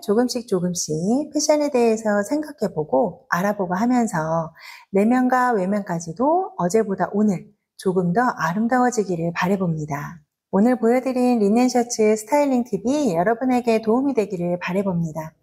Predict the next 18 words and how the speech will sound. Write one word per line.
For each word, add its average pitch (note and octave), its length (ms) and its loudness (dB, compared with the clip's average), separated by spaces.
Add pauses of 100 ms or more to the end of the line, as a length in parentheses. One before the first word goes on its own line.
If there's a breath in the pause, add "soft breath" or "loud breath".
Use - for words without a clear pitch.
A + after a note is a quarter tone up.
리넨 B3+ 260 4
셔츠 D4 300 -2
하나만으로도 D4 960 2
다양한 A#3+ 440 0
스타일을 A#3+ 520 2
연출할 F#3+ 440 -2
수 G3 140 -6
있으니 E3+ 580 -4
꼭 C#4+ 220 0
한번 A#3 420 2
시도해보세요. G3 960 -2 (460 soft breath)
더 F#3+ 120 0
많은 G3 320 0
패션 C4+ 340 0
팁과 C4+ 600 0
스타일링 D#4 460 -2
비법으로 F3 640 -2
찾아뵙겠습니다. E3+ 1080 -4